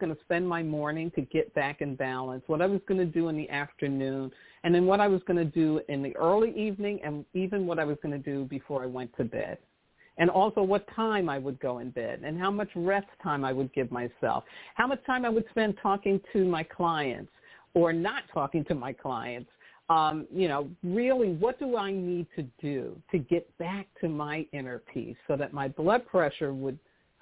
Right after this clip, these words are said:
start to come down and stay down? And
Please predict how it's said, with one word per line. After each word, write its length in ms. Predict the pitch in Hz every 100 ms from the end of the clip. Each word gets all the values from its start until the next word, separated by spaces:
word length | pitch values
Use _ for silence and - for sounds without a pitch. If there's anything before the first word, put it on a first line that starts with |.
| -
start 280 | 175 151 -
to 80 |
come 280 | 151 - 226
down 280 | 214 190 185
and 120 | 151 - -
stay 240 | 196 180
down? 460 | 156 117 104 104 - _ _ _ _ _ _ -
And 460 | 170 165 165 165